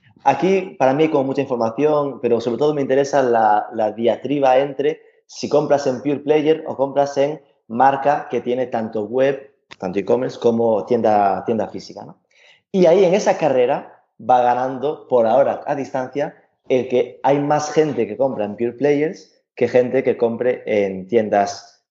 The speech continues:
eh, eh, en marcas que tienen tienda física, ¿no? Ochenta y ocho contra setenta. Entonces, señorita, <laughs> ¿qué crees que va a pasar? ¿Que esto, eh, que esto se mantendrá o que tú crees que realmente las marcas conseguirán,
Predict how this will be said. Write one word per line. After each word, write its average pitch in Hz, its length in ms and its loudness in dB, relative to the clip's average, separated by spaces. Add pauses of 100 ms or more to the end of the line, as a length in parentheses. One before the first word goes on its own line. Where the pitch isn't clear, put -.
(140)
eh, 107 220 2
eh, 104 240 2
en 104 240 0
marcas 131 380 2
que 127 80 0
tienen 117 160 -2
tienda 107 220 -6
física, 87 260 -12
¿no? 131 120 -8
Ochenta 113 300 0
y 123 60 4
ocho 143 200 0
contra 104 260 -4
setenta. 87 500 -12 (500)
Entonces, 170 580 4
señorita, 139 640 4 (200)
<laughs> - 0 - (1120)
¿qué 180 120 0
crees 160 220 4
que 147 140 2
va 135 80 2
a - 40 -2
pasar? 110 360 -2
¿Que 131 80 -4
esto, 135 320 -2 (160)
eh, 127 340 2
que 143 60 -2
esto 143 120 -2
se 139 120 -2
mantendrá 131 680 0
o 131 140 2
que - 400 -2 (180)
tú 135 160 -4
crees 135 260 2
que 135 60 -4
realmente 131 260 -2
las 127 160 0
marcas 131 300 -4
conseguirán, 127 540 -2